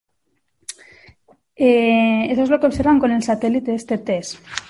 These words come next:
Pero claro, no pueden distinguir si es la enana blanca la que está eclipsada o es la estrella principal, o sea, la, perdón, la de estrella en secuencia principal.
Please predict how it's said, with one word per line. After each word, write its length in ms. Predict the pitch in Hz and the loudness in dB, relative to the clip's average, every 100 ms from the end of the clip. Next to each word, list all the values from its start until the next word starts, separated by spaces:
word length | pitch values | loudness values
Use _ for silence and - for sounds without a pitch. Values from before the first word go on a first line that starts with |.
| - - - _ _ _ _ _ _ | -20 -20 -20 _ _ _ _ _ _
Pero 220 | 262 240 | -2 0
claro, 240 | 233 233 220 | 2 2 2
no 180 | 220 220 | 0 0
pueden 240 | 226 226 | 2 2
distinguir 420 | 226 - 220 220 | 0 2 2 2
si 140 | 214 220 | 0 0
es 60 | |
la 80 | 208 | 2
enana 240 | 208 202 196 | 2 2 0
blanca 320 | 202 226 226 | 0 0 2
la 140 | 208 | 0
que 60 | 208 | 0
está 340 | - 208 202 | -4 -2 0
eclipsada 640 | 202 202 202 226 226 277 247 | 0 -2 -2 0 2 4 2
o 100 | 214 | 2
es 80 | |
la 240 | 202 196 196 | 0 0 -2
estrella 680 | 196 226 202 202 196 196 196 | -4 -2 2 2 2 0 -2
principal, 520 | 208 190 220 220 262 - | -2 -2 0 0 -2 -2
o 60 | |
sea, 160 | 220 190 | 0 0
la, 100 | 190 - _ _ - | -2 -8 _ _ -2
perdón, 240 | 214 220 | 2 4
la 100 | 196 | 4
de 80 | 190 | 2
estrella 240 | 190 220 214 | 0 0 0
en 20 | |
secuencia 360 | 214 220 214 | 2 2 0
principal. 500 | 202 196 214 - 302 | 0 -2 -2 0 0